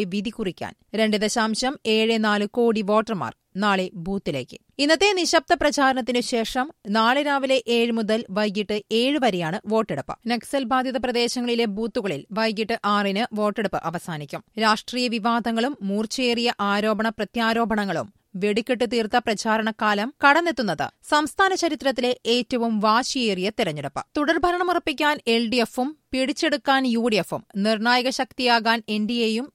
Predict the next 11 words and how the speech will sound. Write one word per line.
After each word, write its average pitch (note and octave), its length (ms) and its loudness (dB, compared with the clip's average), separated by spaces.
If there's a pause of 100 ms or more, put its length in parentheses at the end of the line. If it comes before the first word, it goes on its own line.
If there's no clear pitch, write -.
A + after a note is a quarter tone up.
ഇഞ്ചോടിഞ്ച് A#3+ 680 0
പൊരുതുന്ന A3+ 500 0
തെരഞ്ഞെടുപ്പിൽ G#3+ 600 -2 (140)
മുഖ്യമന്ത്രി F4 560 2
ഉൾപ്പെടെ D4 380 4 (100)
പന്ത്രണ്ട് C4 480 2
മന്ത്രിമാരും A3 600 2
പ്രതിപക്ഷ C#4 520 2
നേതാവും G#3+ 580 0
മത്സര G3+ 460 -2
രംഗത്തുണ്ട്. A#3+ 520 -2